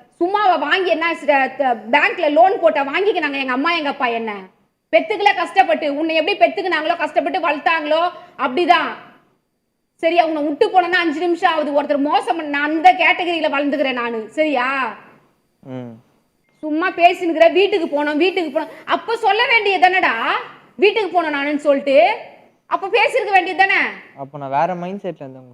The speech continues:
Speaker 1: வேற மைண்ட் செட்னா நல்லா கிடைச்சிருக்குது எல்லாமே, நல்லா அனுபவிச்சுட்டு, உட்காந்து அனுபவிச்சுட்டு, நம்ம அப்புறமா பாய் பாய் சொல்லிட்டு நம்ம கிளம்பி போலாம்.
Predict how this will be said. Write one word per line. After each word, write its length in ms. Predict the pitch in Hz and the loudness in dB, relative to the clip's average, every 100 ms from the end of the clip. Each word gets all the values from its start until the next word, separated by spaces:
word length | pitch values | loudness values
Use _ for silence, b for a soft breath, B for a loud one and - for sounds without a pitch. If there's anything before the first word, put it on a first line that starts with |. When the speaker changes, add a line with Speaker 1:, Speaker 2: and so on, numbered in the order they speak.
| - | 0
Speaker 1:
வேற 260 | 320 359 | 2 4
மைண்ட் 280 | 339 349 359 | 2 0 0
செட்னா 280 | 349 311 320 | -2 0 -2
நல்லா 320 | 294 302 339 | -2 0 0
கிடைச்சிருக்குது 520 | 339 330 311 370 294 | 0 -2 -2 -4 0
எல்லாமே, 760 | 302 294 294 294 302 294 403 240 | 0 2 0 0 0 2 0 -2
நல்லா 440 | 240 247 302 294 | -4 0 2 2
அனுபவிச்சுட்டு, 500 | 302 302 294 294 311 285 | -2 -2 -2 0 0 0
உட்காந்து 320 | 285 311 285 | 0 -2 -2
அனுபவிச்சுட்டு, 500 | 302 294 277 - 359 392 B B | 0 0 0 -2 -6 -6 B B
நம்ம 220 | 277 302 | -4 0
அப்புறமா 300 | 285 311 349 | 0 2 0
பாய் 260 | 339 294 294 | 0 0 2
பாய் 260 | 302 330 330 | 2 0 2
சொல்லிட்டு 220 | 294 349 | 2 0
நம்ம 180 | 330 285 | -4 -2
கிளம்பி 340 | 285 277 311 | 0 0 -2
போலாம். 520 | 269 254 220 247 247 | -2 -2 -2 -4 -6